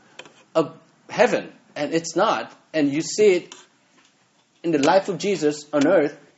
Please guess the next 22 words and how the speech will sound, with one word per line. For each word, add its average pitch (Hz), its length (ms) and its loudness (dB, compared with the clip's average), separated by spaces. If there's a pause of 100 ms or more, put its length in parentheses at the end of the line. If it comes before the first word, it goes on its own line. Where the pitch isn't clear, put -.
(160)
He - 140 -8
was 208 160 0
all 139 120 -2
about 127 240 -4
party. 165 240 -4 (720)
He 180 80 -4
was 170 120 0
all 156 160 2
about 151 220 -2
having 110 240 -8
fun, 196 580 0 (380)
getting 143 240 0
together 143 320 0
with 135 160 0
his 120 160 -8
disciples, 147 600 -2 (120)
eating 180 320 -4
together 180 400 -4
and 135 220 -6
talking 151 420 -6
and 131 100 -6
enjoying. 123 500 -6